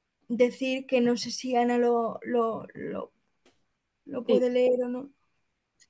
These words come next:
Speaker 2: Encarna de Aspace Rioja nos dice, "En el caso de que no podamos acceder a la camilla adaptada, ¿tenemos derecho a que nos ayuden a subir desde el hospital?". Creo que es una pregunta.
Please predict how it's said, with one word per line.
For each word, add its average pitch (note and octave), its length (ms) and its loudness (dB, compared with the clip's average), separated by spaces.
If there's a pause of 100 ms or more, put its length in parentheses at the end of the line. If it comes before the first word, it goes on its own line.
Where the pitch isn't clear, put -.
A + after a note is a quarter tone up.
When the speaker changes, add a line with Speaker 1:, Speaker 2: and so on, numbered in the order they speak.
(540)
Speaker 2:
Encarna B3+ 760 2
de A#3 120 2
Aspace A3+ 400 -4
Rioja A#3 500 2
nos A3+ 200 -2
dice, G#3 580 -2
"En A3+ 120 2
el G#3+ 140 2
caso G#3+ 300 0
de C4 160 4
que B3+ 100 0
no A#3+ 160 0
podamos G3+ 500 -2
acceder F#3+ 560 0
a G3+ 120 2
la F#3+ 120 0
camilla G3+ 420 2
adaptada, G#3+ 760 -2
¿tenemos G#3+ 460 0
derecho A3+ 440 -2
a A#3+ 60 -2
que A3+ 100 -2
nos G3+ 220 0
ayuden G3 380 0
a A3 80 2
subir G3+ 360 -4
desde G#3+ 260 -2
el G3+ 80 0
hospital?". G3+ 600 -6 (480)
Creo G3+ 220 -4
que G3+ 80 -6
es G3+ 140 -12
una G#3 100 -14 (120)
pregunta. G#3+ 460 -6